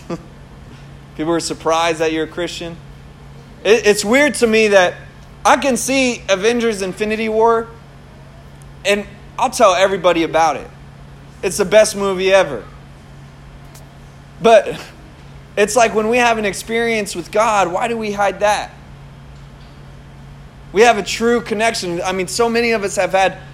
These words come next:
a passionate experience with God, and we're just like, "Man, I'm gonna just lock that away in my heart and not tell anybody else about it."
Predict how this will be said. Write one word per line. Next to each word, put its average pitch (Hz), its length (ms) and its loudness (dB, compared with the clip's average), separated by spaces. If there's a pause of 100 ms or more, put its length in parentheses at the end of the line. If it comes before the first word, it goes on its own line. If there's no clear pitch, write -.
(220)
a 160 60 -2
passionate 233 680 -2
experience 208 680 -6
with 160 160 -10
God, 190 400 0 (640)
and 165 100 -2
we're 185 100 0
just 175 120 -6
like, 170 160 0
"Man, 190 200 -4
I'm 190 120 -6
gonna 190 180 -4
just 165 200 -8
lock 185 220 0
that 185 120 0
away 185 160 -2
in 185 80 -8
my 175 120 -6
heart 185 240 -2
and 160 80 -8
not 160 260 -8
tell 170 180 -2
anybody 165 340 -4
else 160 200 -2
about 151 320 -4
it." 104 100 -14